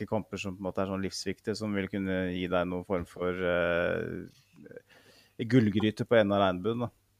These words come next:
Eh, og i-, mange vil kanskje da si at, ja, men da kan jo Arteta bygge,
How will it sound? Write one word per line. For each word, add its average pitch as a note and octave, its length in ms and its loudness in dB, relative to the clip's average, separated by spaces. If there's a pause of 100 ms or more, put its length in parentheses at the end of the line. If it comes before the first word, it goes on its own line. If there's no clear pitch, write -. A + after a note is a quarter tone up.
(240)
Eh, G#2 1300 0 (720)
og G#2 400 4
i-, G2+ 140 -4 (1120)
mange G#2+ 300 2
vil G#2+ 140 4
kanskje G#2+ 220 0
da G2+ 100 4
si G2+ 180 0
at, G2 220 0
ja, G2+ 200 4
men G#2 180 0
da G2+ 140 2
kan F#2+ 180 -4
jo G2 340 -2 (520)
Arteta A2+ 480 2
bygge, G#2 480 0